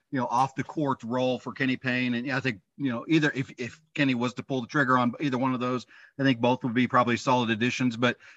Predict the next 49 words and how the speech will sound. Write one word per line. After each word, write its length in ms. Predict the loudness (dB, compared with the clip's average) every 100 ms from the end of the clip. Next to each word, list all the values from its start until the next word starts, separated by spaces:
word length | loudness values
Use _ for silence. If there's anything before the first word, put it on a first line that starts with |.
| -6
uh, 360 | 2 4 4 0 -8 -12
one 240 | 2 4 4
thing 180 | 4 4
I 80 |
think 260 | 4 2 2
you 100 | 4
have 180 | 4 2
to 80 | -2
really 500 | 2 2 4 2 0 _ -6
respect 500 | -6 2 6 6 6
is 120 | -2
the 100 | 0
way 220 | 4 2
Kenny 360 | 2 0 2 2
has 160 | 0
gone 240 | 2 2 2
about, 540 | 0 6 6 6 0 -20 _ _ -4
uh, 280 | 2 2 2
bringing 280 | 2 2 2
on 160 | 0
his 160 | 0 -4
staff, 520 | 0 4 6 4 2 _ _ _
um, 300 | -2 0 2 2
and 160 | 0
the 60 | 0
quality. 540 | 2 4 6 4 -2 _
You 160 | 0 2
know, 80 | 2
like 140 | 0
we 80 | -2
said, 180 | 0 -2
he's 100 | 0
been 140 | 2
hitting 180 | 2 4
grand 280 | 4 4 2
slams, 320 | 2 2 2
and 100 | 0
I 60 |
think 240 | 0 -2 0
that 160 | -2
trend, 400 | 0 0 2 0 -6 -20 _ -4
uh, 80 | 0
will 180 | 2 0
continue 580 | -2 0 2 4 2
as 240 | 0 -2 -2
he 80 | 0
does, 360 | 4 4 0 -12 -16 -4
you 120 | -4
know, 160 | -4